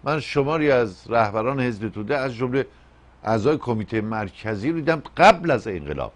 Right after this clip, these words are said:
که آمده بودن به ایران، تصادفاً در هتل مرمرم مقیم بودن.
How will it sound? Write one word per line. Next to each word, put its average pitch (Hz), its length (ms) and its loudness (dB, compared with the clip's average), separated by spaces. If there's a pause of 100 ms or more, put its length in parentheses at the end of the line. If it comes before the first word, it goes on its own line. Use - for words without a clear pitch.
(100)
که - 80 -4
آمده 113 280 -2
بودن 143 260 0
به 123 80 -2
ایران، 123 360 -2 (460)
تصادفاً 170 480 2
در 196 260 4
هتل 196 320 4
مرمرم 175 560 6
مقیم 85 360 -4
بودن. 67 280 -6